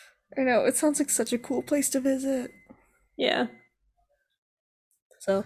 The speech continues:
Speaker 1: we'll add that to the list.
Speaker 2: <laughs> Our travel list is getting long. <laughs> So, if you wanna find us on the interwebs,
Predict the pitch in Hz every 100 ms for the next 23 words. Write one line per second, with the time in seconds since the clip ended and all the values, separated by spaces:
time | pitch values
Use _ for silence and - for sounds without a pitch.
0 | - 233 214 208 208 214 - 294 330 269
1 | 185 262 - - - - - - - -
2 | - - _ _ _ _ _ _ - -
3 | - - - 226 226 226 233 262 233 233
4 | 196 185 175 180 180 190 - 262 233 -
5 | - 285 - 294 - - _ _ _ _
6 | _ _ _ _ _ _ _ 370 - _
7 | - _ _ - 277 220 196 - - -
8 | - - _ - 262 262 302 285 - 277
9 | 285 269 247 247 185 196 240 233 175 175
10 | 175 175 175 175 185 -